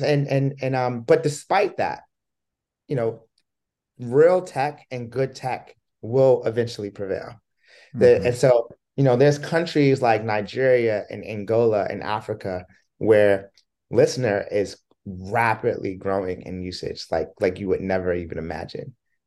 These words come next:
Speaker 1: Um, because again, those devices may not have N F C, and Q R codes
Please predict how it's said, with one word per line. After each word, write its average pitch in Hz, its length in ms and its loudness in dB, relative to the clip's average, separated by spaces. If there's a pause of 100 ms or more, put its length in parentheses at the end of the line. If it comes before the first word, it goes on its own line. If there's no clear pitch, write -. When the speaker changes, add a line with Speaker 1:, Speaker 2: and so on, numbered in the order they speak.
(120)
Speaker 1:
Um, 101 460 -2
because 104 260 0
again, 113 640 0
those 120 240 4
devices 113 500 0
may 107 140 -6
not 104 160 -4
have 101 180 -6
N 95 120 -10
F 92 140 -6
C, 98 360 -4 (800)
and 107 240 -2
Q - 180 4
R 123 160 4
codes 101 480 -2